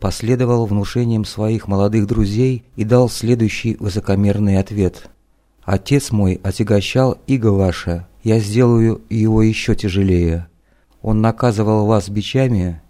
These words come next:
я буду наказывать вас скорпионами». Эта угроза произвела, как и следовало ожидать, решение полного отпадения.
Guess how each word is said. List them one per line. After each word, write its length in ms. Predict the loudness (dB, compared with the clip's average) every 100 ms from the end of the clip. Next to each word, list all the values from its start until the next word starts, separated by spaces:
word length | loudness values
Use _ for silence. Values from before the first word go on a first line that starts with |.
| -10
я 200 | -2 0
буду 240 | 0 0
наказывать 580 | 0 0 -2 -2 -2 -4
вас 300 | -2 -4 -4 -16
скорпионами». 920 | -16 -10 -6 -2 0 0 0 -2 -4 -8 _ _ _ _ _ _
Эта 280 | -6 -2 -2
угроза 500 | -2 -2 2 2 0
произвела, 720 | 0 -2 0 0 2 0 -4
как 180 | -8 -6
и 40 |
следовало 540 | -4 -2 0 0 2 2
ожидать, 520 | 0 0 0 -2 -10 _ -8
решение 540 | -4 -4 -2 -2 -2
полного 540 | 0 2 2 2 2 0
отпадения. 840 | -4 -2 0 0 0 0 -2 -6